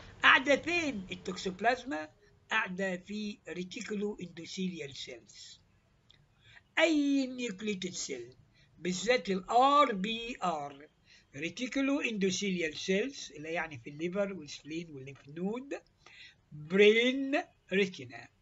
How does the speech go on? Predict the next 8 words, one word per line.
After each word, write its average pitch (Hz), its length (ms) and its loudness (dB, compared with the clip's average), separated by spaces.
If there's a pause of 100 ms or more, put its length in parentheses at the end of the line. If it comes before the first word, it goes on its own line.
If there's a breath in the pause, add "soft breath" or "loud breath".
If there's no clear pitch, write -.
آر 302 480 2
بي 214 500 -4
آر، 135 340 -6 (480 loud breath)
reticuloendothelial 202 1400 -4 (100)
cell، 262 320 4 (680 loud breath)
brain 226 580 6 (440)
and 196 540 0 (400)
retina. 180 760 -8